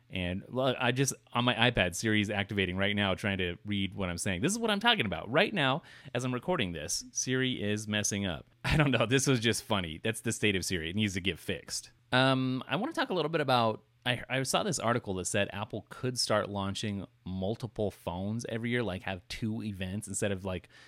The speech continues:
just one event in September, add another one earlier in the year to launch iPhones. So in other words, we're talking about not just one iPhone event every year with maybe a couple of models,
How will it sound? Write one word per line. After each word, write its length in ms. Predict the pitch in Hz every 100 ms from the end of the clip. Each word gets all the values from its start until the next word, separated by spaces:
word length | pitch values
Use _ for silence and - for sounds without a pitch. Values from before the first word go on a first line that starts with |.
| -
just 180 | 110 104
one 220 | 95 98
event 240 | 101 101 87
in 60 |
September, 640 | 95 85 - 95 101 107 -
add 220 | 101 101
another 440 | 98 90 87 92 107
one 280 | 110 117
earlier 340 | - 101 104 98
in 80 | 90
the 80 |
year 360 | 85 90 104 120 - _ _
to 200 | - 127
launch 400 | 113 95 98 - - _
iPhones. 480 | 101 95 - - - -
So 200 | - 208
in 40 |
other 160 | 254 151
words, 200 | 117 123
we're 60 |
talking 220 | 165 139
about 280 | 139 120 -
not 240 | 120 120 113
just 300 | 117 101 - -
one 480 | 107 202 170 90 - -
iPhone 460 | 117 - 87 76 -
event 240 | 101 90 73
every 200 | 95 90
year 280 | 80 80 - - - _
with 140 | 101
maybe 360 | 107 98 92 90 -
a 60 |
couple 260 | - 95 92
of 60 | 87
models, 340 | 87 85